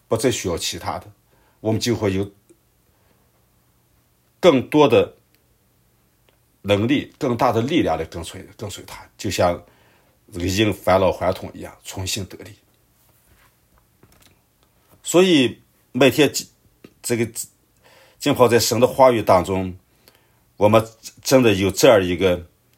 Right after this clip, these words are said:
寻求，神的灵在我们里面，我们每天早上起来以后，真的是重新得力，这一天我们都会去亲近神。那第六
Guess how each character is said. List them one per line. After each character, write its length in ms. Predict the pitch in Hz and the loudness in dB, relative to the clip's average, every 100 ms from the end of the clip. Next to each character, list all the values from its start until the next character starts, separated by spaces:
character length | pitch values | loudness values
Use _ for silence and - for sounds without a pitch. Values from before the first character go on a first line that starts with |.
| _ _ _ _ _ _ _ _ _ _ _ _ _ _ _ _ _ _ _ _ - | _ _ _ _ _ _ _ _ _ _ _ _ _ _ _ _ _ _ _ _ -10
寻 340 | - 120 110 | -4 -2 0
求， 420 | 135 - 78 80 _ | 0 -2 -4 -12 _
神 260 | - - 120 | -8 -2 0
的 80 | 120 | 0
灵 160 | 107 | -2
在 140 | 101 123 | 2 2
我 140 | 104 | 2
们 100 | 90 | -2
里 100 | 80 | -6
面， 260 | 73 98 - _ _ _ _ _ | -10 -12 -14 _ _ _ _ _
我 100 | 104 | -4
们 140 | 107 113 | 0 4
每 180 | 117 | 4
天 400 | - 120 117 113 _ _ _ _ _ _ _ | 4 2 0 0 _ _ _ _ _ _ _
早 140 | - 95 | -4 0
上 160 | 110 | 2
起 240 | 104 - 110 | 0 -2 0
来 140 | 92 | 0
以 120 | 110 | 0
后， 160 | 90 87 | -4 -10
真 180 | - 95 | -8 -8
的 100 | 78 | -8
是 140 | - | -14
重 360 | - - 95 104 | -12 -10 -6 -6
新 260 | - 104 90 | -4 -6 -8
得 180 | 87 | -12
力， 180 | - - _ _ _ _ _ _ | -18 -20 _ _ _ _ _ _
这 180 | - 175 | 0 0
一 140 | 92 | 0
天 340 | - 101 95 - _ _ | -4 -6 -6 -8 _ _
我 100 | - | -10
们 100 | 92 | -8
都 120 | 90 95 | -6 -8
会 280 | 87 80 _ _ _ _ _ | -8 -12 _ _ _ _ _
去 140 | - 95 | -14 -10
亲 200 | - 85 | -10 -12
近 140 | 82 | -12
神。 220 | - - _ _ _ _ _ _ _ _ _ _ _ _ _ _ _ _ _ _ _ _ - | -12 -12 _ _ _ _ _ _ _ _ _ _ _ _ _ _ _ _ _ _ _ _ -6
那 120 | 139 | -4
第 200 | - 175 | 4 4
六 420 | 202 180 123 - | 6 6 4 0